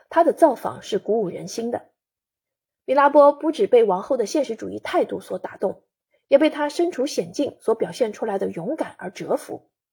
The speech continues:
王后起身，谈话结束了。更出人意料的是，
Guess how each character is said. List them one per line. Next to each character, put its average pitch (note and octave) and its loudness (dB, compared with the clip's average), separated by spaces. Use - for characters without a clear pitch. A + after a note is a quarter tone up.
王 G#3+ 2
后 B3+ 6
起 G#3+ -2
身， G#3 -4
谈 F3+ -10
话 G#3+ -8
结 E3 -8
束 F3+ -4
了。 - -16
更 F#4 6
出 F4+ -2
人 C#4+ 4
意 E4 2
料 D4 4
的 G3 0
是， G3+ 0